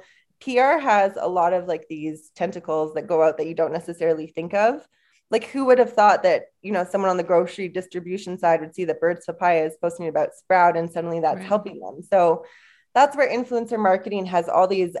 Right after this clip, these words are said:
Speaker 1: added benefits that people don't necessarily see in the day to the day to day. And I also love, love, love, um, influencers with blogs when we work in the tourism side of things in particular. It's not necessarily as valuable on, like, the lifestyle side, but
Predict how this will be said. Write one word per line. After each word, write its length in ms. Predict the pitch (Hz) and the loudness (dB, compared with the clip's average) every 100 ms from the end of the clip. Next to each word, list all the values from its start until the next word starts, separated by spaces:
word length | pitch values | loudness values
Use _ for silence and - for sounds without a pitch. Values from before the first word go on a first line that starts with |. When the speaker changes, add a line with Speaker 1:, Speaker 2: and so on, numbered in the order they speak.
| - | 2
Speaker 1:
added 280 | 170 180 | 2 2
benefits 420 | 170 170 175 190 - | 0 -2 -2 -8 -8
that 140 | - | -10
people 260 | - 175 180 | -10 -6 -2
don't 160 | 165 | -2
necessarily 680 | 156 160 175 175 175 165 165 - | -4 -6 -12 -8 -6 -8 -12 -18
see 300 | 165 196 208 | -14 -10 -6
in 100 | 208 | -6
the 80 | 202 | -6
day 200 | 208 196 | -8 -8
to 100 | 190 | -8
the 120 | 185 _ _ | -10 _ _
day 180 | 170 185 | -6 -4
to 80 | 190 | -4
day. 440 | 175 160 185 269 - _ _ _ - | -2 -2 -4 -6 -12 _ _ _ -2
And 120 | 208 | 2
I 180 | 220 220 - | 4 2 4
also 400 | 208 220 240 226 | 6 6 4 -2
love, 580 | 196 185 190 196 190 185 | -2 -4 4 6 6 4
love, 220 | 185 170 | -2 0
love, 420 | 175 147 156 175 _ _ | 0 2 0 -6 _ _
um, 580 | 170 165 160 156 147 165 _ _ _ _ - | 0 2 2 -2 -10 -14 _ _ _ _ -4
influencers 640 | 196 208 190 185 190 170 | -4 -2 -4 -2 -4 -4
with 240 | 170 170 - | -6 -10 -2
blogs 520 | 165 156 160 220 214 | 4 6 4 2 -8
when 160 | 190 | -6
we 100 | 180 | -2
work 260 | 175 160 160 | 2 2 0
in 140 | 151 | -4
the 60 | 170 | -6
tourism 540 | 165 - 170 170 202 | -8 -4 -4 -4 -6
side 160 | 208 190 | 0 0
of 100 | 190 | 0
things 260 | 196 196 190 | -6 -8 -8
in 80 | |
particular. 480 | 196 175 175 180 202 | -12 -14 -14 -6 -4
It's 140 | 208 220 | -4 -2
not 120 | 220 | -2
necessarily 500 | 233 226 208 185 170 | -4 -8 -6 -2 0
as 120 | 165 | -2
valuable 420 | 165 160 165 160 | 0 0 0 -2
on, 140 | 156 156 | -2 -4
like, 160 | 156 | -6
the 80 | 147 | -6
lifestyle 640 | 151 143 156 - 170 170 | -4 -4 -4 -6 -4 -4
side, 340 | 170 180 190 190 | -4 -4 -4 -2
but 240 | 165 147 | -2 -2